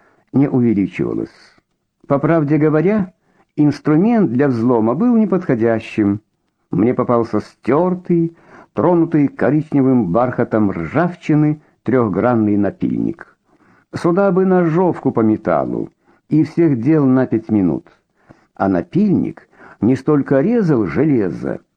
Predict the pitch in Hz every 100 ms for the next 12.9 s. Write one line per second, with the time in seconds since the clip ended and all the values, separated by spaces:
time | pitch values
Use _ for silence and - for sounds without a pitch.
0 | _ - 147 139 - 123 131 131 - -
1 | 214 170 135 117 98 143 160 - 214 131
2 | 90 - 76 - _ _ - _ 120 135
3 | 143 139 160 143 156 135 131 - 120 120
4 | 190 214 160 113 104 - - 147 - 113
5 | 82 52 52 _ _ _ _ _ _ -
6 | 113 107 - 71 65 156 220 220 208 208
7 | _ - - - 165 110 143 147 151 147
8 | - 131 135 135 135 - 98 127 127 127
9 | 127 120 117 113 110 202 220 202 190 -
10 | _ _ - 143 143 143 143 156 190 175
11 | 170 156 160 - 135 135 151 143 170 170
12 | 160 143 131 160 147 107 62 55 -